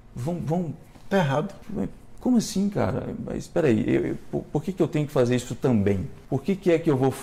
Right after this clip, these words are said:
Speaker 1: me formar como eles estão fazendo isso hoje e ter simplesmente um emprego,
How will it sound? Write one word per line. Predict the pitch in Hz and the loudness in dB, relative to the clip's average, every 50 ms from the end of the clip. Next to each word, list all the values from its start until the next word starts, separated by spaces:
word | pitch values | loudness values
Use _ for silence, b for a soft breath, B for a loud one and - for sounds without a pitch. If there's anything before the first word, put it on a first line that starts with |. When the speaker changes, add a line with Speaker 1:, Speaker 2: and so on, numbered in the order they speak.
| - 139 | -6 -4
Speaker 1:
me | 135 123 | -4 -2
formar | - - 139 120 113 104 107 120 147 180 - - - | 2 2 2 4 4 4 4 4 4 2 -2 -4 -2
como | 135 139 135 127 117 | 2 4 6 6 6
eles | 123 139 151 147 127 113 - - - - - - | 6 6 4 0 -2 -4 -6 -10 -14 -16 -16 -10
estão | - - 131 120 | -4 0 0 2
fazendo | 123 117 107 117 117 113 | 4 4 4 6 4 4
isso | - - | 4 4
hoje | 120 127 151 180 202 196 - - - - | 4 4 4 4 2 0 -4 -10 -6 -2
e | - 143 156 170 180 180 - - - | 2 4 4 4 4 2 2 0 0
ter | - 160 147 | 0 0 2
simplesmente | - 175 170 165 165 143 143 139 135 - | 2 2 2 4 4 4 4 2 2 4
um | - 131 | 4 4
emprego, | 113 - - 113 110 110 120 135 139 190 220 233 | 4 4 4 6 6 6 6 6 4 2 2 2